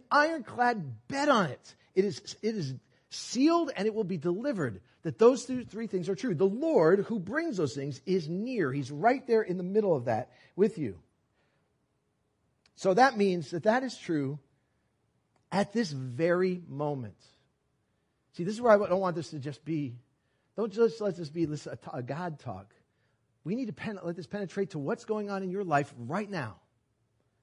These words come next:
And I'll tell you how easy it is for this to, to, to be challenged. Because I've been trying to live this, right? I've been trying to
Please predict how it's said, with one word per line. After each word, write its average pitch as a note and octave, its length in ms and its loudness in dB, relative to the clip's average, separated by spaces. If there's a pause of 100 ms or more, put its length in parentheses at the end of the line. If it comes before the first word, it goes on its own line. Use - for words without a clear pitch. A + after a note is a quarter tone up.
(880)
And D3 100 -4
I'll G3+ 80 6
tell C#4+ 160 8
you F3 180 10
how F3 280 4
easy G3 280 -2
it D3+ 80 2
is C#3+ 120 -4
for D3 140 -6
this C#3+ 260 -6
to, D#3+ 180 -6 (240)
to, C#3+ 160 -6 (600)
to D#3+ 60 -6
be D3 120 -4
challenged. A2 500 -2 (920)
Because G3 200 2
I've C#4+ 80 8
been F#4 100 -2
trying G3 200 2
to C#3+ 60 0
live F3 300 4
this, B2+ 320 -6
right? G#3 240 4
I've B3 100 2
been C#4+ 100 -8
trying A#3+ 240 -8
to F3 160 -2